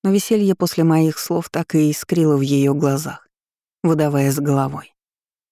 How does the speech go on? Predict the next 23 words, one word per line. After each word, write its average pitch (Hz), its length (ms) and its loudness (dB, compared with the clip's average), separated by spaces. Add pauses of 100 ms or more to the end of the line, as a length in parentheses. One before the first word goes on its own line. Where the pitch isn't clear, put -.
«Лейтенант 156 600 2
Рейс, - 440 -6 (360)
вы 151 180 4
готовы 160 400 0
к - 80 -4
работе?» 147 380 -2 (640)
поинтересовался 156 840 0
Крис, - 280 -2
подходя 156 480 -2
к - 140 -20
нам 151 200 2
и 147 60 0
прерывая 147 480 0
разговор. 147 580 -4 (840)
«Да, 202 240 2
капитан». 143 440 -6 (1000)
Миранда 190 420 4
быстро 165 340 -2
попрощалась, 151 760 -2
и 143 40 -2
пара 143 280 -2
покинула 139 540 -2
столовую. 139 600 -8